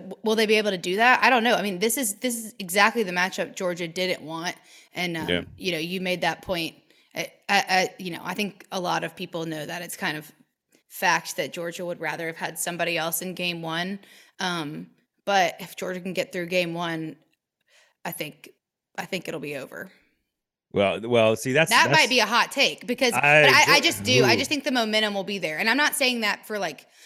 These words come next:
Speaker 1: good reason that T C U or Michigan, I mean, I obviously think Michigan would be, you know, a more challenging matchup for Georgia than T C U would. But I think that Georgia, for all the reasons we named and having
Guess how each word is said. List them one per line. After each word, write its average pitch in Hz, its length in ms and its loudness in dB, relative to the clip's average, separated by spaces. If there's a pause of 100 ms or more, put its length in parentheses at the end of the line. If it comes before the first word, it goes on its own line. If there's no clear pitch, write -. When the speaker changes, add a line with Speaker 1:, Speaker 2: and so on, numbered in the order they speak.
(160)
Speaker 1:
good 196 240 2
reason 202 280 -2
that 180 180 -2
T 220 160 -4
C 214 160 -4
U 190 120 -2
or 175 100 -2
Michigan, 175 580 -4 (240)
I - 40 -6
mean, 170 220 -4 (180)
I - 160 -2
obviously 180 340 -2
think 170 120 -10
Michigan 170 320 -8
would 147 100 -8
be, 156 360 -10
you 185 100 -12
know, 156 200 -10 (140)
a - 200 -20
more 185 120 -6
challenging 165 480 -4
matchup 160 320 -6
for 156 120 -14
Georgia 160 280 -10
than 160 120 -12
T 175 140 -12
C 160 140 -14
U 196 260 -4
would. 160 240 -6 (320)
But 214 580 6 (300)
I 196 100 2
think 226 580 0
that 196 240 2 (340)
Georgia, 208 460 0
for 190 160 -6
all 180 180 2
the 196 100 -2
reasons 190 300 -2
we 170 100 -4
named 165 300 -2
and 175 260 -2
having 165 420 -4